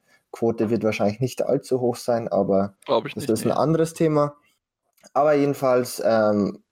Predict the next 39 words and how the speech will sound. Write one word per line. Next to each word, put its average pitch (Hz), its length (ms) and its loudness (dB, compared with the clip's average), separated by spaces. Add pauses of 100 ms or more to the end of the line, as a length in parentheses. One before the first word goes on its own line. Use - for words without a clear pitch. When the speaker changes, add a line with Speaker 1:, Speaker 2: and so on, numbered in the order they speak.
(100)
Speaker 1:
ja, 95 240 2
die 92 160 -2
Wandfarbe 98 520 0
ist, - 180 -2
glaub 98 140 2
ich, 95 100 -6
dann 95 160 -2
doch 110 160 0
schlimmer. 110 480 -2 (440)
Obwohl 120 260 -2
ich 117 120 -4
da 107 200 2
erst 101 260 0
vor 104 180 -8
kurzem, - 540 -6
oder 95 200 -6
was - 140 -12
heißt - 140 -6
vor 80 100 -10
kurzem, 104 340 -4
vor, 101 160 -2 (680)
vor - 160 -4
längerer 107 360 2
Zeit 110 220 -2
mal 101 140 0
so 104 120 -6
ein 98 100 0
Video 117 300 0
gesehen 110 360 -2
hab, 104 260 0 (300)
wo 98 120 0
einer 104 260 0
sich 110 240 -4
das - 200 -10
wirklich 110 440 -2
angetan 104 440 -2
hat 98 160 0
auf 92 160 -2
YouTube, 104 460 -4